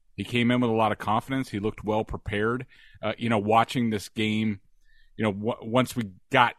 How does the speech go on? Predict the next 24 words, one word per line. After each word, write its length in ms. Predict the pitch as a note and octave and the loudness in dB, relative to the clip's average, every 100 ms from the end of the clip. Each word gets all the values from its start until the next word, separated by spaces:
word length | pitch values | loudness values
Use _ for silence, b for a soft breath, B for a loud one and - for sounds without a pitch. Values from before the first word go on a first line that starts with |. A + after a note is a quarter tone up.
| - | -2
into 300 | C3+ B2+ A#2+ | -2 0 -2
the 80 | |
game, 640 | G2+ F#2 A2 A2 G2 F2+ F#2+ _ _ _ - | -2 -2 0 2 0 -4 -8 _ _ _ -18
you 220 | A#2+ F#2+ | -14 -8
know, 160 | G#2 A2 | -2 0
I, 240 | G2+ A2 | 0 -2
I 140 | - A2 | 0 -4
just, 300 | G#2+ A#2+ - | -4 -6 -6
it 180 | A#2 G2 | -8 2
dawned 320 | A2+ A#2+ A2+ | 4 4 2
on 100 | G2 | -2
me. 140 | F#2 | -2
I 60 | F2+ | -6
was 160 | F2+ | -6
like, 100 | G2+ - | -10 -10
"Oh, 100 | G2 | -8
yeah, 360 | G2 F#2+ F2+ - - _ - | -6 -4 -6 -10 -18 _ -20
I 40 | |
forgot." 500 | - F#2 F#2 F2 D#2+ _ _ _ _ _ _ _ _ - | -18 -12 -8 -8 -8 _ _ _ _ _ _ _ _ -6
You 80 | |
know, 60 | G2+ | -4
McDaniels 720 | G2 F#2+ A#2+ A#2 A#2 A2 G#2 | -4 -2 2 2 2 0 -2
and 100 | G#2 | -4
O'Brien, 640 | G2 F2+ A2+ G#2 F#2+ F2+ | -4 -2 0 0 0 -4